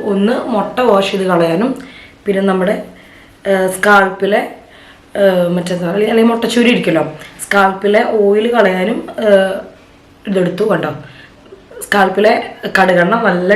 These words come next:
രീതിക്ക് കളയണം. കളഞ്ഞില്ല എന്നുണ്ടെങ്കിൽ അത് പറ്റി പിടിച്ചിരുന്നാൽ maybe ചിലപ്പോൾ ഡാൻഡ്രഫ് ആയിട്ട് ക്രിയേറ്റ് ആവും. അതുകൊണ്ട് നമ്മൾ എന്ത് ചെയ്യുന്നുണ്ടോ അതിൻ്റെ ആവശ്യം കഴിഞ്ഞാൽ അത്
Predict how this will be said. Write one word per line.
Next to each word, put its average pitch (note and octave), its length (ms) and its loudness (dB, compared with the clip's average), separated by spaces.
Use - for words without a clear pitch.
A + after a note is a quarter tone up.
രീതിക്ക് F#3 380 0
കളയണം. E3+ 360 2
കളഞ്ഞില്ല G#3+ 340 2
എന്നുണ്ടെങ്കിൽ A3+ 400 2
അത് A3 120 2
പറ്റി A3+ 240 0
പിടിച്ചിരുന്നാൽ A#3+ 460 -2
maybe G#3 240 2
ചിലപ്പോൾ G3+ 260 0
ഡാൻഡ്രഫ് E3+ 460 0
ആയിട്ട് F3 240 -4
ക്രിയേറ്റ് E3+ 340 -2
ആവും. E3 120 0
അതുകൊണ്ട് F3 240 -2
നമ്മൾ A3+ 140 2
എന്ത് A3+ 140 -2
ചെയ്യുന്നുണ്ടോ G#3+ 480 0
അതിൻ്റെ F#3+ 320 -2
ആവശ്യം A3+ 340 -2
കഴിഞ്ഞാൽ G3 340 0
അത് F#3 120 -2